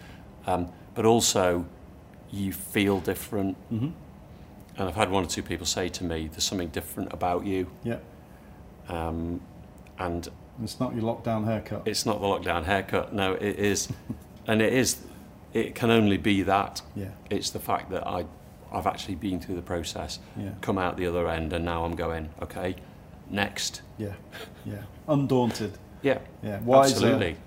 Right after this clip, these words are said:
Speaker 1: I
Speaker 2: more
Speaker 1: can't,
Speaker 2: experience,
Speaker 1: I,
Speaker 2: but
Speaker 1: yeah.
Speaker 2: undaunted, yeah.
Speaker 1: And, and
Speaker 2: Yeah.
Speaker 1: doing the first deal has changed me, because I'm now thinking differently about the businesses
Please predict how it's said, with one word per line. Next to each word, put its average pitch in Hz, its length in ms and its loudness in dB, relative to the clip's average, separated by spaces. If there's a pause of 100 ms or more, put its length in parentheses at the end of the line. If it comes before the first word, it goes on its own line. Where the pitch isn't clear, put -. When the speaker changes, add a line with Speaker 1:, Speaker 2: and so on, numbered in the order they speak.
Speaker 1:
I 127 80 4
Speaker 2:
more 127 120 4
Speaker 1:
can't, 123 100 6
Speaker 2:
experience, 110 640 2
Speaker 1:
I, - 20 -16
Speaker 2:
but 151 80 2
Speaker 1:
yeah. 175 120 6
Speaker 2:
undaunted, 107 580 -2
yeah. 107 80 2
Speaker 1:
And, 104 260 2
and 113 260 2
Speaker 2:
Yeah. 104 140 -6 (340)
Speaker 1:
doing 151 220 10
the 117 80 2
first 151 300 6
deal 98 140 4
has 87 120 0
changed 101 400 2
me, 87 160 0
because 90 560 -4 (1120)
I'm 107 120 2
now 104 160 2
thinking 101 360 -2
differently 107 400 -2
about 87 260 0
the - 80 -6
businesses 90 640 -4